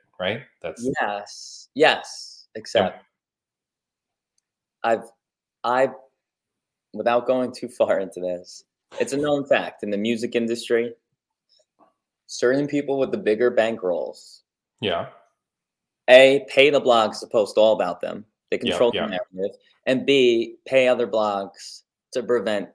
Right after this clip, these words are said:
Speaker 2: those other stories from coming out.
Speaker 1: Yeah.
Speaker 2: So,
Speaker 1: No
Speaker 2: like,
Speaker 1: doubt.
Speaker 2: uh, Dana has so much money. The U F C has so much money. I feel like he'll be fine.
Speaker 1: Yes, but the problem is,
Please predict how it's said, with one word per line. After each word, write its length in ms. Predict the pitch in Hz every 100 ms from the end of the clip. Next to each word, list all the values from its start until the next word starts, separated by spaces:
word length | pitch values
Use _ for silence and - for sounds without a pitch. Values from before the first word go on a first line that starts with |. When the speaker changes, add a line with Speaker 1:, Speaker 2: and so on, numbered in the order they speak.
| _ _ _ _ -
Speaker 2:
those 260 | 104 104
other 240 | 101 95 98
stories 560 | - 90 90 90 92
from 180 | - 87
coming 320 | - 87 -
out. 200 | - - _ _ _ _
Speaker 1:
Yeah. 200 | 123 98 - _ _ _ _ 113
Speaker 2:
So, 80 |
Speaker 1:
No 60 | 117
Speaker 2:
like, 120 | 143
Speaker 1:
doubt. 380 | 151 131 - - _ _ _ _ _ _
Speaker 2:
uh, 180 | 123 120 - _
Dana 240 | 127 147 156
has 220 | 147 135
so 100 | 143
much 160 | 135 123
money. 420 | 135 139 139 135
The 80 | 110
U 100 | 113
F 80 | 113
C 160 | -
has 220 | 120 117 -
so 80 |
much 200 | 117 113
money. 460 | 120 113 110 107 - _ _ _
I 80 | 113
feel 220 | - 120
like 160 | 110 107
he'll 140 | 113
be 120 | 95
fine. 300 | 92 - 85 - _ _ _ _ _ _
Speaker 1:
Yes, 560 | - 113 90 - - - _
but 140 | -
the 80 | -
problem 680 | 104 - 120 120 131 131 117
is, 400 | 101 87 98 -